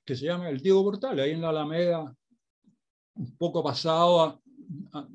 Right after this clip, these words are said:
a, de, de la Católica, de la Universidad Católica, en la acera del frente,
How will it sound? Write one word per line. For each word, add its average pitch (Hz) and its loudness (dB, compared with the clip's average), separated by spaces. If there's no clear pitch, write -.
a, 135 -8
de, 143 -8
de 135 -4
la 131 -2
Católica, 147 0
de 127 0
la 120 -2
Universidad 120 -4
Católica, 165 -2
en 147 0
la 139 0
acera 151 -4
del 143 -2
frente, 110 -8